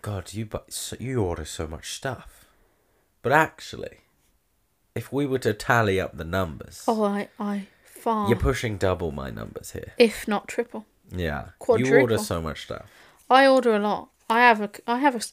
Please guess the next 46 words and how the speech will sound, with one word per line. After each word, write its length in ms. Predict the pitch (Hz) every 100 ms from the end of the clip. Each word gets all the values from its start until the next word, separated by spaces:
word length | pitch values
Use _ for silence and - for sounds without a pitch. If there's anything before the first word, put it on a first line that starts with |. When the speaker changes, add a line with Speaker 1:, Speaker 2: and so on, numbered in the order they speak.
| -
Speaker 2:
I 140 | 240
think 180 | 240 285
we've 140 | 254
established 400 | 240 262 226 214
with 80 | 220
the 60 | 208
Lego 260 | 208 190
I 80 | 190
have 80 | 196
a 40 | 196
self-control 640 | - 202 - 190 190 190
issue 440 | 190 - - 214 -
and 200 | 214 208
probably 380 | 226 196 190 190
Speaker 1:
Yeah. 40 |
Speaker 2:
just 200 | 190 190
food 300 | - 196 196
and 60 | 202
everything 260 | 233 226 190
else. 140 | 202
Speaker 1:
I 20 | 139
just 140 | 165
think 140 | 156 120
you 40 |
have 120 | 98
access 340 | 92 87 - -
to 40 | -
too 140 | -
much 180 | 67 -
money. 280 | 52 - - -
Speaker 2:
I'm, 360 | 226 226 214 202
I'll 200 | 196 190
go 160 | 190
with 100 | 175
that. 180 | 175 190 _ - 123 - - 147
Speaker 1:
<laughs> 20 |
Speaker 2:
That's 380 | 165 - - 240
true. 360 | - 214 214 208 - - - -
Speaker 1:
You 80 | 135
just 160 | 135 151
have 100 | 151
access 300 | 127 - 131
to 80 | 127
too 140 | 131
much 220 | 117 -
money. 320 | 113 101 98